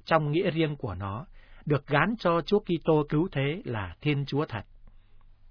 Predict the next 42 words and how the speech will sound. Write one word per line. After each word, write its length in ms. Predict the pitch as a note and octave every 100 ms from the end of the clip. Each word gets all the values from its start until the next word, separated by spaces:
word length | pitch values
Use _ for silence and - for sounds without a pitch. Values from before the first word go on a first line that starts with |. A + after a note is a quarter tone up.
| - - - - - -
Văn 180 | F#3 G3+
thể 260 | D3 B2 G#2+
là 220 | B2 A2
Thánh 180 | - A3
Vịnh 240 | E3 C#3 A#2+
Vương 220 | F3+ F3+
Quyền. 280 | C#3 A#2+ G2 - - - - -
Thánh 180 | A3
Vịnh 180 | F3 D#3 -
gồm 260 | C#3 B2+
phần 280 | A#2+ C3 A#2+
mở 180 | A2+ G2
đầu, 320 | A2+ A2+ G2+ - -
câu 180 | - D3+
hai, 340 | C#3 D3 C#3 B2+ - - - -
gương 220 | G3 F#3
mặt 140 | C3 C3
nhà 300 | B2 G#2+ F#2+
vua, 300 | C#3+ D#3 C3+ -
các 160 | F3+ -
câu 220 | F3 D#3 D3
từ 240 | A#2+ G#2 F2+
ba 200 | C#3+ C3+
tới 100 | D3+ D#3+
chín, 280 | - D3 F3 - - - - -
đoàn 300 | C#3+ C3 A2+
rước 240 | G3 B3
đám 200 | E3+ F#3+
cưới, 320 | A3+ F3 G#3+ - - -
các 140 | G3+ -
câu 160 | F3+ F3
từ 120 | C3+ A2+
mười 300 | A2+ A2 F2
tới 160 | E3+
mười 180 | D3+ G2+
sáu, 400 | - - B2+ F#3+ - - - -
và 120 | C#3+
các 220 | G#3 G#3+
lời 220 | C3+ A2
thề 280 | - A#2 F#2 -
kết 120 | F3 -
thúc, 180 | F#3